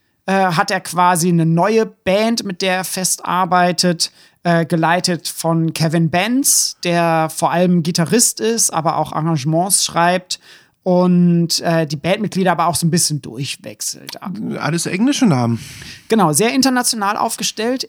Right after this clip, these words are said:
Speaker 1: ist er aber auch schon zur Jugendzeit. Man muss überlegen, ähm, dass natürlich, wenn du in N R W aufwächst,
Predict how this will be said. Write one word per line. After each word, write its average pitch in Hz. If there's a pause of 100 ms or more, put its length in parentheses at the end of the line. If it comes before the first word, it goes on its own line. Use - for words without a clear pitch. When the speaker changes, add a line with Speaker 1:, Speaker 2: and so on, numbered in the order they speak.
Speaker 1:
ist 247
er 285
aber 254
auch 220
schon 240
zur -
Jugendzeit. 180
Man 147
muss 196
überlegen, 226
ähm, 202
dass 180
natürlich, 233
wenn 196
du 185
in 175
N 180
R 170
W 240
aufwächst, -